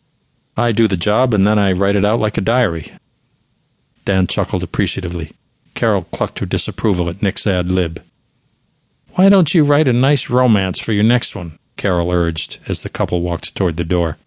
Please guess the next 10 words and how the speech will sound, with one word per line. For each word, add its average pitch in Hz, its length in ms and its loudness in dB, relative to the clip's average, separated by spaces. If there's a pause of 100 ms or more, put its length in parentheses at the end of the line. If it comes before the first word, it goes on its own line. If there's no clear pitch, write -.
(720)
"I'll 160 320 4
bet," 147 360 2
"Oh, 127 380 2
yawn," 107 640 2 (180)
Dan 95 240 0
cut 92 260 -2
in, 90 260 0 (120)
glancing 92 400 -2
at 90 100 -6
Nick. 90 320 -4